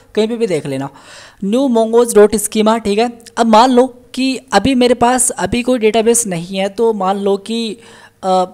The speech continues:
ये code with A J database नहीं है, ठीक है, तो मैं करूँगा क्या, मैं ऐसा करूँगा कि यार देखो बात ऐसी है कि एक name होगा सबसे पहले,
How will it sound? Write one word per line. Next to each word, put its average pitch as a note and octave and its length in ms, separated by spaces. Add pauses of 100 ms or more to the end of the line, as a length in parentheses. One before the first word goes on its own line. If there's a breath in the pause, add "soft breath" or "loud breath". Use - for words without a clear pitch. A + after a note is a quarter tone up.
ये A#3+ 340
code A#3 140
with A#3 160
A G#3 100
J A#3 120
database G#3+ 400
नहीं F#3+ 240
है, C3 100 (500 loud breath)
ठीक A3+ 120
है, C#3 140 (240 loud breath)
तो B3+ 80
मैं D4+ 120
करूँगा A3 380
क्या, G#3 280 (280 loud breath)
मैं A#3 140
ऐसा A3 340
करूँगा G#3+ 340
कि A#3 200
यार A#3+ 160
देखो G#3 260
बात G3 240
ऐसी G3 280
है G3 120 (560 soft breath)
कि B3+ 200 (140)
एक C4 160
name A3+ 340
होगा C3+ 220
सबसे - 280
पहले, B2+ 240